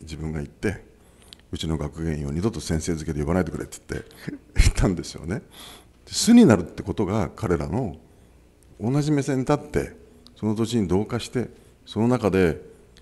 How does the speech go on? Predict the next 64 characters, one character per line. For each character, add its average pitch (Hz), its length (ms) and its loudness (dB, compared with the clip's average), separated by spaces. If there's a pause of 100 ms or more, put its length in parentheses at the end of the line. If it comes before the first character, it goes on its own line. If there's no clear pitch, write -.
(140)
そ - 140 -10
の 92 60 0
素 90 220 -8
晴 107 100 2
ら 107 80 2
し - 80 -4
さ 95 100 0
を 87 80 2
抽 143 200 -2
出 156 160 -4
す - 120 -2
る 202 80 4
役 98 140 4
目 90 100 0
が 78 80 0
僕 71 180 -12
た 71 100 -6
ち - 100 -14
で - 60 -16
あ - 40 -16
っ - 40 -18
て、 - 200 -16 (880)
何 110 240 2
か 90 140 2
そ 85 100 -4
の 78 320 -4 (100)
教 117 160 -2
え 117 40 -2
て 143 80 -2
や 143 60 0
ろ 160 100 2
う 156 100 4
と 98 80 -4
い - 20 0
う - 20 -2
姿 80 300 -8
勢 78 60 -2
は 85 140 0
や 82 60 -2
め 78 120 -6
た 85 120 -4
方 85 140 -2
が 76 120 -8
い 82 40 -8
い - 20 -2
ん 85 40 -4
じ - 80 -10
ゃ - 40 -14
な - 80 -18
い - 20 -20
か - 120 -20
と。 - 80 -20 (680)
ま 131 80 -2
あ、 - 20 2
そ 139 100 0
う 151 40 4
い - 20 2
う - 20 -6
こ 147 100 -2
と 135 120 0
で 90 480 0
芸 95 160 2
大 98 180 2
で - 60 12